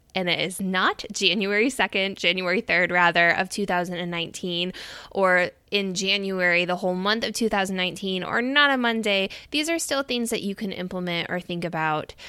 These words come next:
you know, as you go through your music teacher life. Now, there are just some things that are, like, personal resolutions that I'm not going to share with you. I mean, I could tell you how, even though my daughter is seventeen months old, I am planning to lose the baby weight finally.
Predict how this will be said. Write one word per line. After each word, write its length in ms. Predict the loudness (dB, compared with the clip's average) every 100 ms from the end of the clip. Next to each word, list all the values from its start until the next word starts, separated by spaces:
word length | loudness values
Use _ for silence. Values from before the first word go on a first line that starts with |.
| -20 -8
you 140 | -4
know, 240 | -2 -2 -2
as 300 | -2 -2 -4
you 120 | -6
go 200 | -2 -2
through 520 | -2 -4 -2 0 0 0
your 460 | 2 2 4 2 0
music 340 | -4 -4 -6
teacher 320 | -6 -6 -4
life. 400 | 0 0 0 -6 -18 -14 -12 4
Now, 280 | 6 6 6
there 160 | 4
are 220 | 6 6
just 220 | 4 -2 -2
some 200 | -2 0
things 500 | 2 2 2 0 0
that 360 | 0 4 4
are, 180 | 4 0
like, 180 | 0 0
personal 420 | 4 4 4 2
resolutions 760 | 2 2 0 -2 -2 -2 -2 -2
that 220 | 0 0
I'm 160 | -2 -2
not 200 | -2 -2
going 240 | -4 -4
to 60 | -6
share 280 | -4 -4 -4
with 180 | -4
you. 300 | -2 0 0 -6
I 40 | -6
mean, 160 | -6
I 60 | -4
could 140 | -6
tell 220 | -2 0
you 180 | 0 0
how, 380 | 0 2 2 2
even 280 | -2 -4 -2
though 120 | -2
my 140 | -2
daughter 360 | -2 -2 0 0
is 380 | 0 -2 -4 -6 -12 -12
seventeen 400 | -2 -2 -2 -4
months 220 | -4 -4
old, 320 | 0 2 4 4
I 340 | 2 2 0
am 200 | -2 -4
planning 380 | -4 -6 -6 -6
to 160 | -6 -4
lose 340 | -2 -2 -4
the 100 | -4
baby 260 | -2 -2 -2
weight 240 | 0 0
finally. 480 | 2 0 2 0